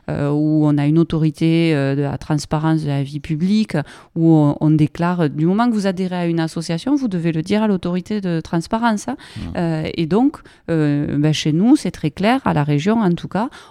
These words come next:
Speaker 1: on, on ne peut pas participer au débat de toutes les associations auxquelles, euh, euh, nous, nous, nous adhérerions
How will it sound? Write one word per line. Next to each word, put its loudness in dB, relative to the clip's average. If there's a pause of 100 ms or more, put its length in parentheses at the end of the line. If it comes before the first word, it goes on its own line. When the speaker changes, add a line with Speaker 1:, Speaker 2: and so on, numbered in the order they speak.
Speaker 1:
on, -2
on 0
ne 4
peut -2
pas 0
participer -8
au 0
débat -2
de -2
toutes -6
les -2
associations -8
auxquelles, -6
euh, -4 (380)
euh, -4
nous, 2
nous, 0
nous 0
adhérerions -6